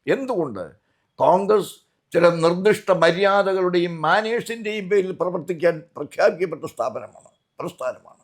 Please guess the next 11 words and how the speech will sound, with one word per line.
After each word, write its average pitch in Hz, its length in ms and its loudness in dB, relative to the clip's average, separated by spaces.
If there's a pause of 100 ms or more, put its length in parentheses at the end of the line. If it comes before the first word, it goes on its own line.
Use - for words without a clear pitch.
(160)
തെരഞ്ഞെടുപ്പിൻ്റെ 190 1000 2 (420)
ആ 160 120 6
പടിവാതിക്കൽ 190 760 2
എത്താറായപ്പോൾ 180 840 2
സുധാകരനെ 170 640 2
ഒരു 165 200 -2
ദിവസം 175 420 -4
കൊണ്ട് 170 180 -4
എടുത്തു 175 240 -4
കളഞ്ഞു 165 360 -2
എന്ന്. 156 140 -12